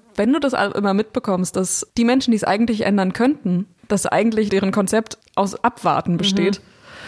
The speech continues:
Speaker 1: Wie sollst du da nicht genervt sein? Und wie sollst du von dieser konstanten Genervtheit nicht am Ende eine Abgefucktheit em-,
Speaker 2: Mhm.
Speaker 1: entwickeln, die, bei der du so denkst, „Alter, ich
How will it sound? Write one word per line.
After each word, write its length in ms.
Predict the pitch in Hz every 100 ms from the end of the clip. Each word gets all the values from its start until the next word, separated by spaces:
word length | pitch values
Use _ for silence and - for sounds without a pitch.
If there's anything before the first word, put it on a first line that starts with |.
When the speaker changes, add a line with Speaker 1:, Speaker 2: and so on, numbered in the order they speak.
| - - - - - - - - - - -
Speaker 1:
Wie 100 | 196
sollst 240 | 202 226
du 40 | 233
da 120 | 202
nicht 220 | 233 247
genervt 400 | 240 226 226 -
sein? 140 | 190
Und 100 | 190 202
wie 40 |
sollst 240 | 196 240
du 40 | 240
von 160 | 233
dieser 200 | 214 202
konstanten 600 | 190 202 - 233 294 294 233
Genervtheit 680 | 214 208 240 - 196 196
nicht 260 | 190 240 -
am 120 | 196
Ende 440 | 185 202 202 196 - _ -
eine 220 | 196 -
Abgefucktheit 920 | 233 - - 226 - 190 - - 180
em-, 180 | 185 180
Speaker 2:
Mhm. 60 | 190
Speaker 1:
entwickeln, 560 | 190 202 196 214 214
die, 120 | 208
bei 160 | 190 196
der 120 | 185
du 80 | 196
so 100 | 196
denkst, 280 | 185 196 202 -
„Alter, 300 | 175 214 196
ich 140 | 202